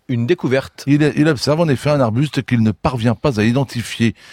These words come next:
Speaker 2: Il envoie sans tarder un échantillon de la plante à son ami Robert Brown, lui aussi médecin, mais surtout un très grand botaniste. Le Robert Brown au dix-huitième siècle était vraiment, et au dix-neuvième, quelqu'un,
Speaker 1: La star.
Speaker 2: un génie de la botanique. Eh bien, celui-ci lui confirme que la plante est inconnue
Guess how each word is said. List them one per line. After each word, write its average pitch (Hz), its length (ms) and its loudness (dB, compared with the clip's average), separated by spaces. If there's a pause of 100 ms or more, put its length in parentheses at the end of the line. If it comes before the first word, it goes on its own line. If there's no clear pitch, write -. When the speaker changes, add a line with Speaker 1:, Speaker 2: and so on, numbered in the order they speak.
(180)
Speaker 2:
Il 104 120 2
envoie 107 320 2
sans 139 220 -2
tarder 113 320 -2
un 92 140 0
échantillon 104 540 -2
de 95 80 0
la 90 140 0
plante 101 240 -4
à 85 60 -8
son 92 160 -4
ami 90 180 -2
Robert 90 320 -2
Brown, 113 360 0 (280)
lui 117 200 4
aussi 110 260 0
médecin, 107 380 0 (220)
mais 101 120 -2
surtout 110 320 -2
un 92 80 -2
très 120 220 -2
grand 107 280 -2
botaniste. 104 460 0
Le 80 260 -4 (240)
Robert 92 300 -2
Brown 110 180 -2
au 90 60 -4
dix-huitième 85 440 -8
siècle 113 280 -6
était 87 160 -8
vraiment, 92 220 -6
et 90 60 -4
au 80 100 -6
dix-neuvième, 87 440 -4 (320)
quelqu'un, - 80 -6
Speaker 1:
La 131 160 -2
star. 95 220 -2
Speaker 2:
un 104 120 -4
génie 123 600 -2 (260)
de 101 120 0
la 107 120 2
botanique. 95 560 -4 (280)
Eh 117 60 0
bien, 147 140 0
celui-ci 135 440 0
lui 131 140 0
confirme 113 360 -4
que 131 160 -2
la 107 120 2
plante 110 320 -6 (120)
est 110 240 -4 (100)
inconnue 117 540 0